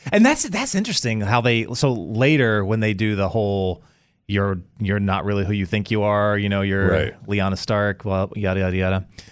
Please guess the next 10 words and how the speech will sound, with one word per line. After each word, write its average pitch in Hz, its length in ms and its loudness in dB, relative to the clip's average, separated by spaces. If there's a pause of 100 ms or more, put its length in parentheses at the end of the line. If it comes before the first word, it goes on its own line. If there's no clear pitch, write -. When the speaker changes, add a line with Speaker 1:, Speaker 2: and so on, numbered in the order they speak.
(180)
Speaker 1:
Um, 107 440 2
he 147 220 0
threw 190 200 0
out 170 180 -2
that, 104 440 0 (240)
uh, 110 400 -2
"Do 92 140 -6
you 107 120 -2
think 120 360 -2
that, 104 340 0